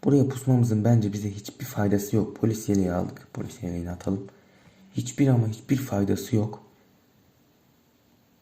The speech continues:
Şurada bomba var. Onu alacağım. Heh. Yani buraya pusmayalım.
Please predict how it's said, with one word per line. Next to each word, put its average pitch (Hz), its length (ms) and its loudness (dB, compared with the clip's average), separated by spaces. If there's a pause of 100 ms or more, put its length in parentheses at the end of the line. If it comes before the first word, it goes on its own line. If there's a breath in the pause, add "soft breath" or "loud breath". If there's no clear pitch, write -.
Şurada 117 460 0
bomba 110 320 4
var. 95 400 -4 (760)
Onu 104 100 -2
alacağım. 95 420 -4 (2250)
Heh. 104 140 -2 (920 soft breath)
Yani 123 520 4 (720)
buraya 131 560 4 (540)
pusmayalım. 113 720 2